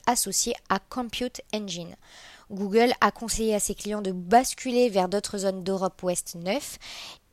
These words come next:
et d'utiliser les commandes G Cloud au lieu de Cloud Console pour les tâches de gestion. La console cloud devrait être de nouveau opérationnelle pour les opérations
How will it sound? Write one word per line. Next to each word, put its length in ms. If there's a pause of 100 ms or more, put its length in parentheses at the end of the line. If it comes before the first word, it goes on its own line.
et 160
d'utiliser 560
les 100
commandes 480
G 240
Cloud 520 (100)
au 100
lieu 160
de 120
Cloud 460
Console 540 (280)
pour 100
les 140
tâches 260
de 140
gestion. 500 (480)
La 160
console 480
cloud 480
devrait 400
être 300
de 160
nouveau 480
opérationnelle 680
pour 180
les 200
opérations 560